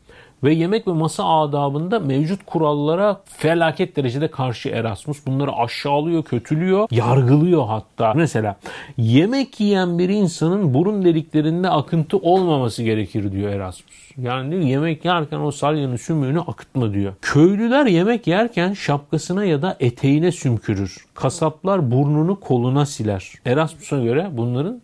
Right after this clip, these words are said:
mendille yapılması gerekir. İki parmakla yere sümkürülen şeyler, e,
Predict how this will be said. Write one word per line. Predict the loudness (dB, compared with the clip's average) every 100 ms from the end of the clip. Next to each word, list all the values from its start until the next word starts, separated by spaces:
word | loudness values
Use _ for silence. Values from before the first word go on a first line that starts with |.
| -2
mendille | 0 2 0 0 2
yapılması | 0 -2 -8 -6 -6
gerekir. | -6 -6 2
İki | 2 4 0 4
parmakla | 2 2 -4 -6 -2 0 0 -2 -4
yere | 0 2 4 2
sümkürülen | 0 0 -2 0 -2 0 0 -2 -6
şeyler, | -10 -2 0 0 -4 -6 -12 -12
e, | -4